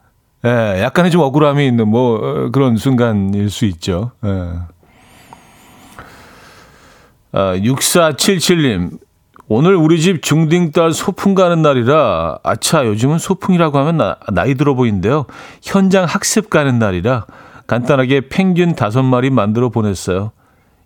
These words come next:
이제 출근해서 한숨 돌리고 있습니다." 하셨어요. 어, 사진도 보내주셨는데, 오, 지-, 진짜 정교하게 잘 만드셨네요. 주먹밥을 이제 펭귄 모양으로,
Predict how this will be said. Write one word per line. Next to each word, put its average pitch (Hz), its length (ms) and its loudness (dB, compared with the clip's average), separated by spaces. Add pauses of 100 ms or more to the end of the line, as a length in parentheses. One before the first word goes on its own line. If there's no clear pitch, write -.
이제 113 260 -2
출근해서 139 640 0
한숨 151 400 0
돌리고 123 340 0
있습니다." 98 920 -4
하셨어요. - 400 -20 (1300)
어, 92 300 -2
사진도 139 460 0
보내주셨는데, 110 560 0 (720)
오, 104 380 -2
지-, - 140 -16 (640)
진짜 113 380 -2
정교하게 127 540 0
잘 101 240 -4
만드셨네요. 143 560 0
주먹밥을 151 640 0
이제 123 120 0
펭귄 190 360 0
모양으로, 135 720 0